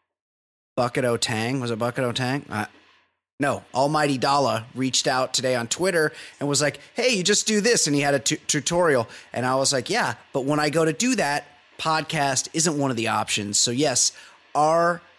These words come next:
Facebook page is not called a podcast, even though it is a podcast. The Baller Lifestyle Podcast on Facebook. iTunes, if you're following me this weekend on Twitter, I have an issue with iTunes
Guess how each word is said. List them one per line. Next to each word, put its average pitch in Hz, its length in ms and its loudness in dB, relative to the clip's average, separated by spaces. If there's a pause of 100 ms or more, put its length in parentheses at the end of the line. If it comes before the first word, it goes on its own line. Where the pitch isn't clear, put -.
Facebook 147 480 0
page 127 400 0
is 113 200 -2
not 135 280 -2
called 180 380 2
a 165 60 0
podcast, 156 680 0
even 120 220 -2
though 110 140 -2
it 113 60 -4
is 170 220 2
a 165 60 0
podcast. 165 680 0 (380)
The 135 100 0
Baller 170 260 2
Lifestyle 143 540 2
Podcast 160 680 0 (200)
on 220 200 2
Facebook. 127 680 -2 (1400)
iTunes, 135 760 0
if 113 140 -8
you're 113 140 -6
following 151 520 2
me 131 420 0
this - 200 -2
weekend 123 540 -2
on 104 160 -4
Twitter, 127 580 0 (1300)
I - 20 -14
have 107 100 -8
an 110 60 -4
issue 117 280 0
with 104 100 -6
iTunes 110 760 -2